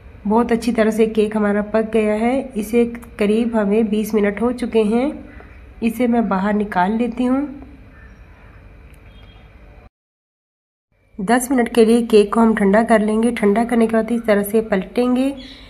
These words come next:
देखिए हमारा केक easily निकल जाएगा। देखिए इसे अब इस तरह से सीधा करके बीच में से मैंने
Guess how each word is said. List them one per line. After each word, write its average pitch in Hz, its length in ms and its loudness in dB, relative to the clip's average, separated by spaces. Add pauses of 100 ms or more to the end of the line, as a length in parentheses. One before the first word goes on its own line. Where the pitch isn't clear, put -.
(420)
देखिए 214 280 2
हमारा 214 280 4
केक 214 320 0
easily 208 380 2
निकल 208 280 0
जाएगा। 226 400 2 (1080)
देखिए 226 360 0
इसे 254 280 0
अब 254 240 -6 (400)
इस 233 100 -8
तरह 220 160 4
से 226 140 0
सीधा 208 360 -2
करके 202 340 0
बीच 208 260 -2
में 202 100 0
से 208 120 -6
मैंने 202 300 0